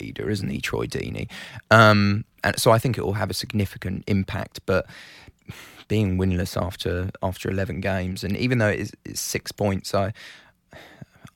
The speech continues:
I feel like they're, they're in real danger now.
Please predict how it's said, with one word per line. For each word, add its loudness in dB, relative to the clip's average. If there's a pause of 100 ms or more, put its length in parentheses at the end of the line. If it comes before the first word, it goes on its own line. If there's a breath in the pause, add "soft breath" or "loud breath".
(280)
I 0
feel -2
like 0
they're, 0
they're -2
in -6
real -2
danger -8 (200)
now. -8